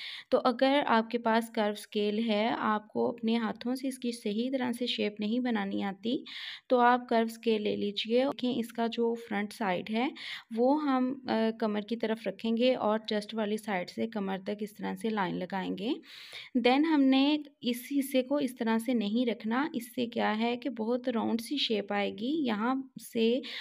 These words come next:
हिप साइज से कमर तक आपने इस तरह से सीधी लाइन लेके आनी है। तो इसके साथ बहुत अच्छे से आपकी फिटिंग की मार्किंग हो जाएगी।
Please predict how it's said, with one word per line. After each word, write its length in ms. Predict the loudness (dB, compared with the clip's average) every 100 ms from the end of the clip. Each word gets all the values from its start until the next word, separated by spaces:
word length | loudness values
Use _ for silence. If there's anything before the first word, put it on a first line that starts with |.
| -10 -6 -2
हिप 140 | -2
साइज 420 | 0 2 4 2
से 120 | 0 0
कमर 340 | 2 2 0 0
तक 100 | -2
आपने 360 | 0 0 0 -2
इस 160 | -2 -4
तरह 160 | -4
से 180 | -2 -4
सीधी 400 | -4 -4 -2 -2
लाइन 260 | -2 0 0
लेके 300 | -2 -4 -6
आनी 300 | -4 -4 -4
है। 160 | -2
तो 60 | 0
इसके 320 | 0 -2 -2
साथ 280 | 0 0 0
बहुत 340 | 0 -2 -2
अच्छे 280 | -4 -2 -4
से 160 | -2 2
आपकी 340 | 2 2 -6
फिटिंग 360 | -6 -2 -2 -2
की 120 | 0
मार्किंग 500 | 0 0 -2 -4 -2
हो 220 | -4 -6
जाएगी। 480 | -4 -2 -2 -2 -2